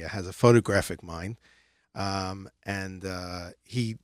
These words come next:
trains many of the Sephardim in particular, so they're sort of able to have the best of both. They could be part of the regular yeshiva programs and the regular smicha program, but also, if they like, they can do a purely Sephardic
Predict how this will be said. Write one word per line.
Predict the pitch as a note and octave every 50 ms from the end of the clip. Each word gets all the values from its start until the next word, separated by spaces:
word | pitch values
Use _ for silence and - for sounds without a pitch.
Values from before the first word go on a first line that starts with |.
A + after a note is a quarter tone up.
| _ _ _ _ _ -
trains | - - - B2+ A#2+ A2+ A2 G2+ - -
many | A2+ A2 A2 G#2+ G#2
of | G2 F#2
the | G#2
Sephardim | - - - G2+ G2 F#2 F2+ F#2
in | F2+ F2+
particular, | - - - G3 G#3+ - D3+ B2+ A2+ A2
so | A2+ - - C3 A#2+ A#2+ A#2+
they're | A#2 A#2+ B2+ B2+
sort | - - E3 D#3+
of | D3 C3+
able | C#3 C3 B2+ B2+
to | - C3
have | A#2 G#2
the | A2
best | G2 F#2 A2+ A2 - -
of | G#2+ F#2+
both. | A2 G#2+ F2 C2+ - - -
They | G2 F#2
could | - - F2+
be | G2 F2+
part | - A2+ A2+ A2+
of | A2+ G2+
the | G#2 G#2
regular | G2 G#2+ A2+ A2+ C#3 C3+ C#3
yeshiva | C#3 C#3 C3 - D#3 D3 C#3 C#3+
programs | C#3 - D3+ D3+ D3 D3+ D#3+ E3 F3+ F3+ - - - - - _ _ _ -
and | G2+ G2
the | F#2+
regular | F#2+ A2 A#2+ B2 D3+ C#3+ C#3+
smicha | - - D3 C#3+ C#3 - C3+ -
program, | - C#3+ C#3+ C#3+ D3 D#3 D#3 D#3+ D3+ C3+
but | - A2 G2 -
also, | A#2 A#2 A#2 - - G#2
if | G2+ G2
they | - - G#2+
like, | A2+ D3 F#3 E3 A#2+ G#2 -
they | G#2 G2+
can | F#2+ - G#2 F#2+
do | G2+ G2+
a | G2+ F#2+
purely | - - - G#2 G#2 G#2 G2 G2
Sephardic | F2+ - - - G2 F#2+ F#2+ F#2 F#2 F2 - -